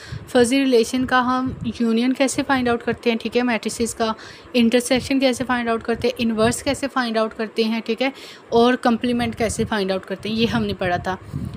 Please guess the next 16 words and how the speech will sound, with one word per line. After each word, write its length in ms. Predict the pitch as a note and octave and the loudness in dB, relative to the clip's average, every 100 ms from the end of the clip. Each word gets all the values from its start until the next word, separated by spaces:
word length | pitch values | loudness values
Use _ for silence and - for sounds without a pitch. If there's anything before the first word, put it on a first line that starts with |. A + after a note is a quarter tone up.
| - | -4
Next 380 | B3 B3+ C4+ - | 0 2 0 -4
हम 180 | C#4+ C#4+ | -2 -2
composition 720 | C#4 B3 A3+ B3+ A#3+ A#3 B3 | -2 -2 0 0 0 -2 -2
इसकी 200 | A#3 - A3+ | -4 -4 -4
find 240 | A3+ G3+ | -4 -2
out 140 | G3 G3 | -4 -2
करना 220 | G3 F#3 | -4 -4
सीखेंगे, 440 | F#3 F3+ F3+ F3 F3+ - | -6 -8 -8 -8 -10 -12
ठीक 140 | A3+ G#3 | -12 -6
है। 60 | |
lecture 260 | C4+ A#3 B3+ | -4 -4 -6
number 200 | A#3 A#3 | -8 -8
fifteen 420 | A3+ A#3 - A3 | -8 -10 -6 -6
में 100 | A#3+ | -6
हम 120 | B3+ | -6
देखेंगे 580 | A3+ G3+ A#3+ A#3+ A#3 A#3+ | -6 -6 -6 -8 -6 -8